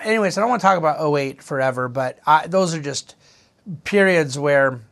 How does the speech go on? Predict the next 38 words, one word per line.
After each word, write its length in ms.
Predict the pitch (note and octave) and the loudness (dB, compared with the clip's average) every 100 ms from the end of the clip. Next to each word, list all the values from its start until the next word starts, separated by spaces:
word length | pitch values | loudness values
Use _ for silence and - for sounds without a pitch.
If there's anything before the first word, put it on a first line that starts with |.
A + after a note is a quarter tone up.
| _ _ _ _ _ _ _ - - | _ _ _ _ _ _ _ -20 -10
those 140 | F#3+ F3+ | -6 -4
are 60 | |
individual 420 | G#3 C4 C#4 A#3 | -2 2 4 2
Sundays 420 | - G#3 F#3+ E3 C#3+ | 4 2 4 0 0
where 80 | |
I 60 | C#3+ | -2
could 180 | D#3 C#3 | -2 -4
kinda 220 | F3 D#3 | -2 -2
tell 200 | - E3 | -2 0
you, 160 | D3+ C3+ | 0 -2
like, 180 | B2 | -4
where 200 | A#2+ D3 D#3 | -2 4 4
I 60 | |
was 500 | C3 C#3 B2 A2+ - | 6 4 2 -4 -12
and 120 | C3 | -6
what 120 | B2+ D3+ | 2 4
I 80 | |
was 160 | C#3+ A#2+ | 4 0
doing, 400 | C3 C#3 B2 A#2 | -4 -4 -4 -8
and 180 | A#2 A2 _ _ - - _ _ | -12 -14 _ _ -20 -20 _ _
yeah, 200 | D#3+ B2+ | 0 0
it 80 | A#2+ | 4
definitely 300 | D#3 D3+ C3+ | 2 2 -2
took 220 | D#3+ - | -4 2
over 460 | C#3+ C#3 C3+ B2+ B2+ | 2 2 0 -2 0
an 200 | C#3+ C3 | -4 -4
entire, 440 | B2+ C#3 C3+ B2+ | 0 2 4 2
you 160 | B2+ B2 | -2 -6
know, 80 | |
Sunday 320 | A#2 - C#3 C3+ | -4 0 2 2
afternoon 460 | C3 C3 B2 B2+ | 0 -4 -6 -6
or 80 | A#2+ | -6
Sunday 320 | - C#3 B2 | -4 -4 -4
evening 320 | B2+ A#2 A#2+ | -6 -8 -8
or 80 | A#2+ | -6
whatever 260 | A#2+ C3 A2+ | -2 -2 -2
it 80 | A#2 | -4
was. 460 | C3 A#2+ A2+ - | -2 -2 -4 -10